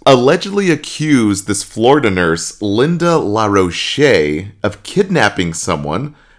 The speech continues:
forcing that person to do labor inside her house, and then all of a sudden, it becomes a cold case. This person randomly disappears for twenty years.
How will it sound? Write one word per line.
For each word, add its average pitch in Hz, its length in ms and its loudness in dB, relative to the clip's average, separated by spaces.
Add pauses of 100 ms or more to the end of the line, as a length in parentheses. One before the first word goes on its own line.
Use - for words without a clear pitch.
forcing 220 760 0
that 170 260 0
person 143 400 0
to 123 100 -10
do 131 300 0
labor 113 960 -2 (200)
inside 175 440 0
her 156 100 0
house, 113 760 -2
and 131 120 -4
then 131 120 -2
all 190 320 2
of 202 80 0
a 185 80 0
sudden, 90 600 2 (460)
it 113 60 -16
becomes 110 320 -2
a 98 40 0
cold 120 460 -2
case. - 540 -6 (260)
This 101 140 -8
person 139 520 -2 (140)
randomly 143 960 -2
disappears 104 1040 -6 (200)
for 95 140 -6
twenty 90 360 -2
years. - 420 -10